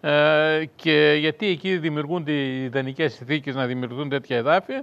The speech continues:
Ε, βοηθούν σε τέτοια εδάφη, βοηθάει ένα τέτοιο έδαφος,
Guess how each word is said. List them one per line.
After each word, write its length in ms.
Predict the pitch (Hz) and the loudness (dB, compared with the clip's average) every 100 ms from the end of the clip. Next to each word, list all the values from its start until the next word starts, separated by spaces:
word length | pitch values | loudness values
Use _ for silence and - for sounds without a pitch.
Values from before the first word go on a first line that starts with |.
| - _ _ - - _ _ | -10 _ _ -20 -20 _ _
Ε, 640 | 143 147 151 151 147 147 113 127 _ _ _ _ _ | 0 4 6 4 4 0 -4 -14 _ _ _ _ _
βοηθούν 960 | - 131 165 160 151 - 240 247 160 120 | -12 0 4 4 2 -2 -4 -2 -2 -4
σε 160 | 101 - | -8 -8
τέτοια 360 | 123 196 - 143 | -4 -2 0 -2
εδάφη, 500 | 127 151 175 240 175 | 2 2 2 -2 -4
βοηθάει 500 | 135 131 131 190 170 | -2 -2 2 4 4
ένα 180 | 143 | 0
τέτοιο 300 | 117 143 - | -4 -6 -2
έδαφος, 460 | 135 160 190 262 - | 0 0 0 -2 -4